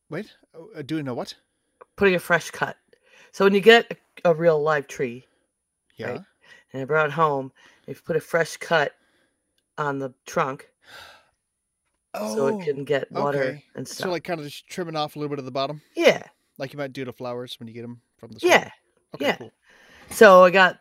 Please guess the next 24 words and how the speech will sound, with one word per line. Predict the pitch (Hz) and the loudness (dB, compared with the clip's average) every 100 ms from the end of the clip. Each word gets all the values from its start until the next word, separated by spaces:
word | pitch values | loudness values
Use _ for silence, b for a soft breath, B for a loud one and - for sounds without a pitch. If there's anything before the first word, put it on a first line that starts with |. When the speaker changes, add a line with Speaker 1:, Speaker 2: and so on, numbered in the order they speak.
| - | -10
Speaker 2:
it | 156 147 | -6 0
out, | 220 262 - _ _ _ _ - | 4 4 2 _ _ _ _ -14
the | 147 | -14
tree | - 233 226 | -10 -6 -2
on | 202 160 | -2 -2
the | 147 135 131 | -6 -6 -8
bench | 180 170 | -8 -8
for | - 143 | -10 -12
the | 139 139 | -12 -12
picnic | - 202 175 | -12 -12 -10
table, | 185 175 165 | -8 -6 -6
and | 156 | -8
I | 135 | -10
got | 147 - | -10 -12
my | |
chainsaw, | - 175 175 - 156 156 - B B B B - | -10 -8 -6 -2 0 0 -4 B B B B -14
and | 135 131 | -12 -12
I | 131 | -14
was | 123 127 _ _ b b | -16 -18 _ _ b b
putting | - - - 143 | -12 -12 -12 -6
boot | 190 208 | 0 4
up, | 202 185 - | 4 2 -6
and | 143 131 | -20 -16
I | 120 120 | -16 -18